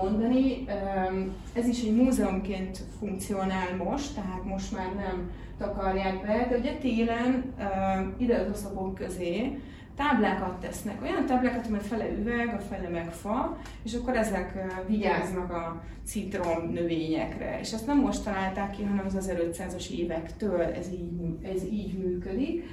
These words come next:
Úgyhogy ez adja az illusztrációt a gar-,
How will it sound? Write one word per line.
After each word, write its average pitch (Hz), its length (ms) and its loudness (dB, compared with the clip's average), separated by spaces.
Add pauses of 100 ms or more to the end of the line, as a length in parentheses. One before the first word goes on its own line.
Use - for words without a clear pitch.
(260)
Úgyhogy 220 280 0
ez 220 240 2
adja 196 560 0
az 202 180 0
illusztrációt 180 1040 -2
a 175 80 -6
gar-, 160 340 -2